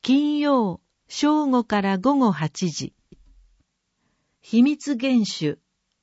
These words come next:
匿名相談可能。相談料無料。通話・通信料は相談者負担。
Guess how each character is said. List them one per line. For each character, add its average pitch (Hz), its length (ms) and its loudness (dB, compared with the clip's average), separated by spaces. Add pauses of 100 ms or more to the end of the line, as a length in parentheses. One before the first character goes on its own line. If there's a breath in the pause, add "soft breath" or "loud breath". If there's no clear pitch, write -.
匿 233 280 -2
名 294 220 -2
相 285 320 -4
談 185 280 -2
可 156 240 -6
能。 151 360 -2 (1040)
相 285 360 -4
談 285 340 0
料 170 300 2
無 151 180 0
料。 160 460 0 (760)
通 269 380 -2
話・ 240 160 -2
通 285 320 -4
信 294 360 -6
料 202 300 2
は 151 240 -2
相 277 360 -4
談 262 260 -2
者 139 240 -6
負 - 160 -20
担。 147 360 -6